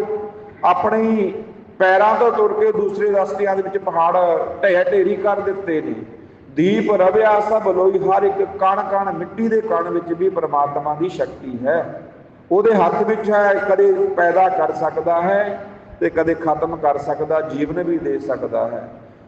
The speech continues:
ਪਹਾੜਾਂ ਦਾ, ਖੰਡਾਂ, ਦੀਪਾਂ, ਲੋਹਾਂ ਮੰਡਲਾਂ, ਸਮੁੰਦਰਾਂ, ਨਦੀਆਂ, ਨਾਲਿਆਂ, ਸਾਰੇ ਉਹਦੇ ਹੁਕਮ ਦੇ ਵਿੱਚ ਚੱਲ ਰਹੇ ਨੇ।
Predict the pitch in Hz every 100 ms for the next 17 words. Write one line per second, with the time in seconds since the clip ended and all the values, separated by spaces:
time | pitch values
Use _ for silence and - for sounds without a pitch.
0 | - - - - - - 156 151 170 202
1 | 202 202 196 190 190 170 180 190 190 180
2 | 180 180 190 185 180 170 160 185 196 185
3 | 160 165 180 180 180 180 156 165 175 180
4 | 180 175 160 160 180 175 160 151 156 170
5 | 170 165 185 202 208 196 185 175 180 156
6 | 147 165 175 160 160 156 147 139 135 131
7 | 160 170 151